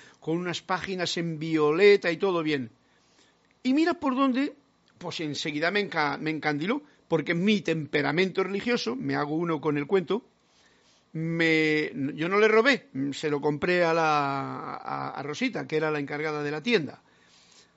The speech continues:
Digo, "Uy, este libro, mira qué bonito, le, le quiero, porque así me gustaría que fuesen todos los libros", ¿no? Era ese mo-, ese temperamento religioso que yo en aquellos momentos tenía y que ahora ya no ando con ese temperamento, ¿no? Nas-, me he dado cuenta ya hace mucho tiempo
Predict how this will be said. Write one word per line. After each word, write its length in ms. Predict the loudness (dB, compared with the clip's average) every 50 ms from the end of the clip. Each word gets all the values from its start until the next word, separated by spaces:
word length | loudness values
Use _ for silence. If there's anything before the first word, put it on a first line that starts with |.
| _ _ _ _ _ _ _
Digo, 180 | -8 -8 -6 -4
"Uy, 200 | -2 -2 -2 -2
este 200 | -2 -4 -4 -4
libro, 200 | -2 -2 -2 0
mira 140 | 0 0 0
qué 80 | 2 2
bonito, 340 | 0 0 0 -2 -4 -4 -4
le, 140 | -4 -6
le 200 | -6 -6 -8 -6
quiero, 380 | -4 0 2 4 4 4 2 0
porque 300 | -4 -10 -10 -10 -10 -10
así 160 | -12 -10 -8
me 100 | -8 -8
gustaría 440 | -8 -10 -12 -10 -8 -6 -6 -6 -6
que 80 | -6 -6
fuesen 340 | -8 -6 -6 -6 -6 -6
todos 160 | -4 -2 -2 0
los 180 | 0 -2 -2
libros", 340 | -2 -2 -4 -4 -6 -6 -4
¿no? 160 | -4 -4 -6 -6 -14 _ _ _ _ _ -4
Era 260 | -2 0 2 2 0
ese 180 | 0 0 -2 -2
mo-, 180 | -2 -2 -2 -4
ese 200 | -4 -4 -4 -2
temperamento 640 | 0 0 0 0 0 0 0 0 -2 -4 -4 -6 -6
religioso 440 | -6 -6 -8 -8 -8 -8 -10 -10 -10
que 120 | -8 -6
yo 120 | -4 -4
en 60 | -4 -4
aquellos 300 | -4 -4 0 0 0 0
momentos 420 | 0 0 0 0 0 -2 -2 -2
tenía 380 | -2 0 0 2 0 0 -2 -6 _ _ _ _ _ _ _ -20 _ _
y 80 | -10 -4
que 120 | 0 2
ahora 240 | 4 4 4 2 2 0
ya 200 | 2 4 4 4
no 400 | 4 4 2 4 4 2 2 2
ando 360 | 2 0 0 2 0 0 0
con 180 | 0 -4 -4
ese 240 | -4 -6 -6 -8 -6
temperamento, 640 | -6 -6 -4 -4 -4 -4 -2 -2 -4 -4 -6 -10 -10
¿no? 220 | -10 -8 -8 -10 -12 -14 -16
Nas-, 480 | -14 -10 -10 -8 -8 -8 -8 -10 -10 -8
me 100 | -8 -6
he 40 | -6
dado 120 | -6 -6
cuenta 380 | -6 -8 -8 -6 -6 -6 -8 -8 _ _ _ _ _ _ _ _ -16
ya 440 | -14 -8 -2 -2 0 0 -2 -4 -6
hace 160 | -8 -10 -10
mucho 240 | -12 -10 -10 -10 -8
tiempo 440 | -6 -6 -6 -2 -2 -2 -2 -2